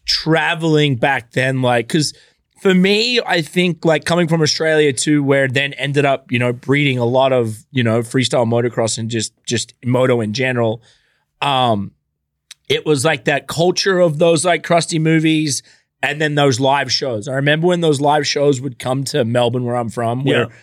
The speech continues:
Speaker 1: Bilko ended up sneaking into and, and, and
Speaker 2: <laughs>
Speaker 1: things like that. Um, what's your memory of, like, those type of events?
Speaker 2: Man, like, when I first started doing crusty tour and, like, all that stuff, it was crazy. Like, I'd never seen fans like that before. Like,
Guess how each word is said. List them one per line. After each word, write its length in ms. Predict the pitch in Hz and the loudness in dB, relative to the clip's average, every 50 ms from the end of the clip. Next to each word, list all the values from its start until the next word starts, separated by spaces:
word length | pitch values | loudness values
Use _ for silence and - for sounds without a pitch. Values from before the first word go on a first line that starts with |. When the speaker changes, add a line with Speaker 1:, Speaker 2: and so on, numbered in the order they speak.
| _ _ _ | _ _ _
Speaker 1:
Bilko 360 | - 131 127 117 - 131 127 | -2 -2 0 0 0 0 0
ended 160 | 123 131 131 127 | -2 -2 -2 -2
up 140 | 131 - | -2 -2
sneaking 380 | - - 147 139 131 110 - 123 | -4 -2 -2 -2 -2 -2 -2 -2
into 420 | 120 123 135 123 - 151 147 143 | -2 -2 -4 -2 0 0 0 2
and, 240 | 139 127 120 120 120 | 0 0 -2 0 0
and, 260 | 196 139 139 180 196 185 - | 0 0 2 0 -2 0 -2
and 160 | 185 143 120 | -4 -4 -4
Speaker 2:
<laughs> 80 | - | -4
Speaker 1:
things 240 | - 160 170 165 135 | -4 -2 -2 -2 -2
like 220 | 165 156 139 113 120 | -2 -2 -2 -2 -2
that. 400 | 139 135 143 143 131 123 - _ _ _ _ _ _ _ _ _ _ | -2 0 0 0 -2 -2 -4 _ _ _ _ _ _ _ _ _ _
Um, 220 | 143 147 151 151 156 | -4 -2 -2 2 2
what's 200 | 190 240 220 - | 2 2 2 -2
your 140 | - 320 285 | -4 -4 -2
memory 460 | 226 185 180 208 208 220 202 170 147 | 0 0 0 2 2 2 2 2 2
of, 180 | 135 127 117 113 | 2 2 0 2
like, 240 | 123 123 117 110 | 0 0 0 0
those 220 | - 127 123 123 117 | 0 0 0 0 0
type 240 | - 120 113 113 110 | 0 -2 -2 -2 -2
of 120 | 107 104 | -4 -4
events? 540 | 104 101 92 98 92 92 - - - - - | -4 -6 -6 -8 -10 -12 -12 -10 -8 -4 -2
Speaker 2:
Man, 240 | 175 165 165 170 170 | 0 0 0 0 0
like, 140 | 170 160 | -2 -4
when 120 | 143 156 160 | -4 -4 -4
I 60 | 180 | -4
first 220 | 190 - 233 220 | -4 -4 -6 -6
started 160 | - 233 220 196 | -4 -4 -4 -4
doing 120 | 180 131 | -4 -4
crusty 360 | - - 156 156 - - 175 | -4 -6 -6 -8 -6 -8 -10
tour 180 | 156 - 196 185 | -6 -4 -4 -4
and, 80 | 170 151 | -2 -4
like, 120 | 143 131 | -4 -4
all 100 | 143 143 | -4 -2
that 200 | 139 151 156 160 | -2 -2 -4 -4
stuff, 200 | - - 190 165 | -6 -6 -4 -2
it 60 | 190 | 0
was 180 | 208 185 123 - | 0 0 -2 -4
crazy. 460 | - - - 160 147 147 143 127 131 | -8 -8 -6 -2 -2 -2 -2 -2 -4
Like, 160 | 123 127 135 | -4 -4 -4
I'd 100 | 156 160 | -4 -4
never 240 | 175 196 190 156 131 | -2 -2 -2 -4 -4
seen 380 | 113 - - - 170 175 175 160 | -6 -4 -2 -2 0 0 -2 -2
fans 260 | - 147 127 120 117 | -4 -4 -4 -4 -6
like 160 | 123 123 117 | -10 -12 -14
that 160 | - 127 - - | -14 -16 -14 -12
before. 360 | - 123 - - 131 127 131 | -14 -12 -8 -6 -4 -2 -2
Like, 180 | 131 123 120 | -2 -4 -4